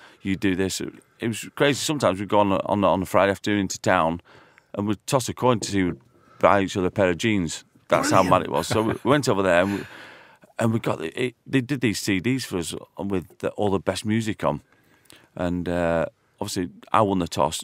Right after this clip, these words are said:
Speaker 1: Norm had to buy the, the C Ds and everything. And then he lost them. And I went mad at him. He said, "I can't believe you lost these C Ds. It's got the best music ever." And we had a,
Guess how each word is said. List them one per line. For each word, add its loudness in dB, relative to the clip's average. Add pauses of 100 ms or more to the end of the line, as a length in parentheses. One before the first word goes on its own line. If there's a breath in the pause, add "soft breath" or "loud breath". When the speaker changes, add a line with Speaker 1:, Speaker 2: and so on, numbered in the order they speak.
Speaker 1:
Norm 2
had -2
to -2
buy 4
the, -6
the -6
C -4
Ds -4
and -4
everything. -8 (500 soft breath)
And -6
then -2
he 0
lost -4
them. -2 (180)
And -12
I -8
went -6
mad -2
at -4
him. 0 (380 loud breath)
He -18
said, -6
"I -8
can't 2
believe 4
you 4
lost 2
these 0
C -2
Ds. -2
It's -8
got -6
the -10
best 0
music -2
ever." 0
And 0
we 2
had 0
a, 0